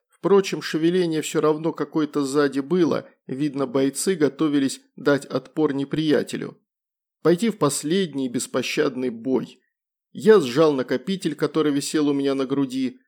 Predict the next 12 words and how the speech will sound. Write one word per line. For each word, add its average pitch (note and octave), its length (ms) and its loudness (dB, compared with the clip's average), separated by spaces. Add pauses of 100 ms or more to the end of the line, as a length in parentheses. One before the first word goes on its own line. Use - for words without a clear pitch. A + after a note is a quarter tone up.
(260)
Долго D#3+ 420 4
же D3+ 140 -2
мне D3+ 160 -4
пришлось D3+ 480 -4
копить D3 340 -4
магическую C#3+ 680 -4
энергию C#3 480 0
в B2+ 60 0
этот C3 220 -6
крупный D3 420 -4
драгоценный C3+ 640 -2
камень. A2 520 -4